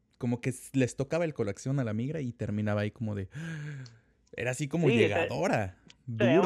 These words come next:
Speaker 1: duro.
Speaker 2: un mensajote súper, súper chido, que creo que también nunca se había hecho, a lo mejor ahí dentro de, del, del concurso este. Y, este, y, pues, sí sacamos lágrimas, la neta, <laughs> la neta, sí
Speaker 1: Sí.
Speaker 2: saca-, sí sacamos lágrimas, estuvo muy mo-,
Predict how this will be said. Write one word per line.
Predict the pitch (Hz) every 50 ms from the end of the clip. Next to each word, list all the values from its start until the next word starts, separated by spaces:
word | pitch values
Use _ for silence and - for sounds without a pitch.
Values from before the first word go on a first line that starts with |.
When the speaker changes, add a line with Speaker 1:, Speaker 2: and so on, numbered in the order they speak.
| 139 110
Speaker 1:
duro. | 104 214
Speaker 2:
un | 214
mensajote | 220 214 202 185 170 147 - 180 175 170 - 208 190
súper, | 208 190 156 - 151 139 135 131 131 135 _ _ _ _ _ _ _ _ _ _
súper | - 160 151 - 156 143 143 -
chido, | - - 190 190 202 240 - 494 -
que | - 202 156
creo | - 160 156
que | 160 196
también | 170 170 151 151 151 156 165 175
nunca | 175 180 190 190 180 175 214
se | 180 185
había | 170 156 151 151 156
hecho, | 160 156 - 202 196 190
a | 165 147
lo | 143
mejor | 139 131 - 143 147
ahí | 151 156 151 160 170 170
dentro | 160 156 156 151 151 156 165
de, | 151 143 131 135 - _ -
del, | 131 127 127 131 131 _
del | - 123 117 117 110 _ _ _
concurso | - 139 135 139 131 - 156 160 156 151 - 170 170
este. | 170 - - 214 240 311 _ _ _ _ _ - - _ _ _ _ _ _ -
Y, | 180 180 180 170
este, | 165 165 156 - _ - 165 156 156 151 151 147 147 143 143 139 139 143 - -
y, | 151 170
pues, | 151 - 160 151 147 160 - - 214
sí | - 330 339
sacamos | 285 262 233 262 254 233 220 196
lágrimas, | 190 185 185 180 170 156 151 151 156
la | 156 151 156
neta, | 170 170 165 - - -
<laughs> | - -
la | 143 147 151 147
neta, | 165
sí | 139 143 156 170 -
Speaker 1:
Sí. |
Speaker 2:
saca-, | - - - - - 277 - 262 - - - - - - - _
sí | - 202 196
sacamos | 196 240 208 202 220 220 214 208
lágrimas, | 208 214 220 226 240 240 240 262 277 285
estuvo | 233 180 - 185 185 196 202 196 190
muy | 185 185 185 196 190
mo-, | 185 185 185 180